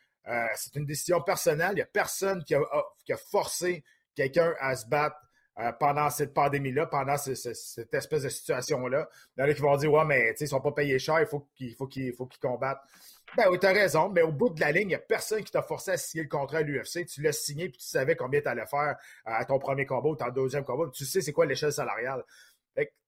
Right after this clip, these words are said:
à un moment donné, c'est la responsabilité du combattant aussi, puis tout le monde est volontaire. Puis il y a personne, je pense, qui s'est plaint, euh, de l'organisation en, en tant que, en tant que logistique venant des combattants.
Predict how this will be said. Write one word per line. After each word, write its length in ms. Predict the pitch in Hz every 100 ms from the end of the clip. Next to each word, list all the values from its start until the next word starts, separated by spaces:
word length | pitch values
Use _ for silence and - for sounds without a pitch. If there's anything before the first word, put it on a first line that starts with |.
| - 247 - - 147 127 131
à 60 | 151
un 60 | 160
moment 200 | 170 180
donné, 320 | 190 214 262
c'est 140 | -
la 80 | 156
responsabilité 580 | 156 - 165 175 151 196
du 100 | 156
combattant 480 | 160 156 143 185 160
aussi, 320 | 139 - 226
puis 220 | - 147
tout 80 | 180
le 60 |
monde 180 | 180 190
est 60 | 170
volontaire. 580 | 156 147 135 151 196 170 - _ _ -
Puis 100 | 147
il 20 |
y 40 |
a 40 | 117
personne, 500 | - - - 196 160
je 80 |
pense, 360 | - 165 165 147 _ - - _
qui 80 | 131
s'est 240 | - 156
plaint, 380 | 143 156 160 165 120
euh, 260 | 127 123
de 260 | 127 135 123
l'organisation 800 | 131 123 143 139 139 123 - 156
en, 200 | 147 127 - 127
en 40 |
tant 180 | 147 139
que, 420 | 143 123 113 110 - _ _ _
en 100 | 113
tant 160 | 120 139
que 80 | 139
logistique 880 | 131 160 147 139 - - 175 190 _ _ _ _ _ _ _
venant 400 | 110 151 170 175
des 120 | 156
combattants. 580 | 147 147 139 123 147 160